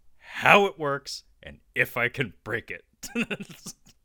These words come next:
So, yeah, that is the old man's approach to this, this meteorite,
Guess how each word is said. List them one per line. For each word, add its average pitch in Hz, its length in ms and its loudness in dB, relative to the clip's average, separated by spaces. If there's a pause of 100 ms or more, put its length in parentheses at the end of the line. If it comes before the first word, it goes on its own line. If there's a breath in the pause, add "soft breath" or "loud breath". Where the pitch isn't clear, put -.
(920 loud breath)
So, 123 120 -8
yeah, 120 240 2
that 120 200 -4
is 135 140 -8
the 135 120 -8
old 131 200 -8
man's 120 260 -6
approach 107 460 -8
to 98 100 -12
this, 92 280 -10
this 101 280 -12
meteorite, 90 600 -10